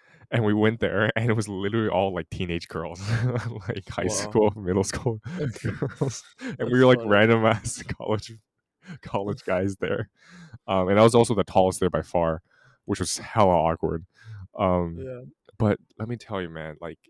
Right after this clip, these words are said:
Speaker 1: music regardless, listening to while high is just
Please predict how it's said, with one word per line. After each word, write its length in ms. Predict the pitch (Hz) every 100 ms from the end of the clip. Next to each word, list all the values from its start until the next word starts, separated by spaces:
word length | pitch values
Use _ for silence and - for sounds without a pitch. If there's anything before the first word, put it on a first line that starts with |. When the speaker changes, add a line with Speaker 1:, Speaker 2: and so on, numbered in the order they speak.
| _ - _ _ _ _ _ _ _
Speaker 1:
music 360 | 110 123 156 -
regardless, 840 | 98 - 80 92 82 76 - - - _ _ _ _ _ -
listening 380 | 92 - 90
to 100 | 90
while 180 | 85 78
high 280 | 78 78 87
is 160 | 87 82
just 360 | 78 - -